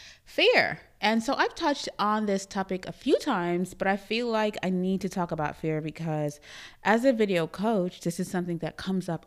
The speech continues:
over and over as we grow for my people. So I wanna make sure that I am addressing it. The thing about fear is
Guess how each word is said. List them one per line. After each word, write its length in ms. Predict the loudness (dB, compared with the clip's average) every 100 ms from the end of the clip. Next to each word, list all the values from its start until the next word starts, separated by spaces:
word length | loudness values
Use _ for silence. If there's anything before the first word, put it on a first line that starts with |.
| -4
over 220 | -2 -2
and 160 | -4 -4
over 380 | -4 -2 -2 -4 -8 -20 -12 -4
as 500 | 2 4 4 4 0
we 280 | 0 0
grow 600 | 0 0 2 2 2 -2 -6
for 220 | -4 -2
my 240 | -2 -6 -8
people. 600 | -8 -10 -8 -8 -10 -12 -14 -14 -12 -14
So 140 | -4 0
I 80 |
wanna 220 | 0 0 0
make 220 | -2 -2
sure 160 | -2
that 200 | -2 -2 -4
I 220 | -6 -4
am 320 | -4 -4 -4 -6
addressing 560 | -10 -6 -6 -6 -8 -8
it. 200 | -10 -18 _ -20 -20 -20 -8 -2
The 120 | -2
thing 380 | 2 2 4 2
about 420 | 2 2 2 0
fear 360 | -2 0 0 -2
is 520 | -4 -2 -2 -4